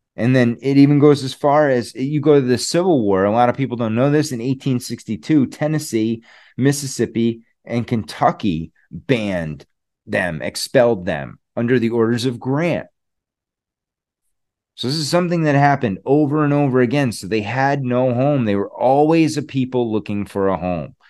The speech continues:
That's why they say, like, an orphan searching for a foster parent. When it found one in Great Britain, as symbolized by the Balfour Declaration, the, uh, uh, colonization and transformation of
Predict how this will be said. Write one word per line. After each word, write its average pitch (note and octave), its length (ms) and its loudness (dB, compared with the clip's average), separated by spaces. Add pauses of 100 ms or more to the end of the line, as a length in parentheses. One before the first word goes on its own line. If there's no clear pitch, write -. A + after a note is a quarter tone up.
(340)
That's - 160 -14
why A#2+ 100 4
they A#2 100 2
say, B2+ 240 0
like, G#2 200 2
an G#2+ 200 -6
orphan A#2+ 500 -2
searching G#2 460 -6
for G2+ 180 -4
a F#2 40 -2
foster E2 460 -6
parent. C#2+ 380 -14 (400)
When B2+ 140 2
it C3 100 0
found C#3+ 320 2
one D3+ 100 0
in D3+ 120 0
Great D3+ 240 0
Britain, D3 340 -2
as A2+ 300 -4
symbolized C3 480 0
by C3 100 2
the C3+ 80 -2
Balfour C#3+ 400 2
Declaration, G2+ 800 -2 (600)
the, A#2+ 220 -2 (140)
uh, G2+ 220 -2 (400)
uh, F#2 260 -10
colonization C#3 960 0
and A2 180 -4
transformation B2+ 840 -4
of F#2+ 120 -4